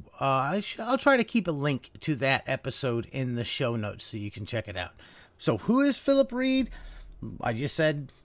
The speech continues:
works for, uh, Steve Jackson Games, has been there for quite a few years, uh, done a lot of those projects. And s-, the last couple years, Philip Reed has been putting out independent stuff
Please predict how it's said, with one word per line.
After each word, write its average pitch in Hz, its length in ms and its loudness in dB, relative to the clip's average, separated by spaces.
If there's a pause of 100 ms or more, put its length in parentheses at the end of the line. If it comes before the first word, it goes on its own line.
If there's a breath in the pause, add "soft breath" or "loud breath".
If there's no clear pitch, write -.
(680)
works 165 260 6
for, 202 320 6
uh, 151 400 0
Steve 214 300 0
Jackson 175 420 6
Games, 113 480 -4 (300 soft breath)
has 120 80 -2
been 135 240 0
there 139 140 2
for - 100 -14
quite 131 240 0
a 127 40 -2
few 131 200 -6
years, 107 420 -4
uh, - 240 -8
done 127 160 -4
a 123 80 -4
lot 123 160 0
of 117 80 -2
those 117 140 -4
projects. 127 560 0
And 139 80 -4
s-, - 160 -8 (340)
the 175 140 -2
last 240 320 2
couple 262 240 0
years, 180 580 -2 (300 soft breath)
Philip 233 320 0
Reed 202 180 4
has 185 140 4
been 165 180 -2
putting 196 260 2
out 165 180 2
independent 185 640 2
stuff 156 340 2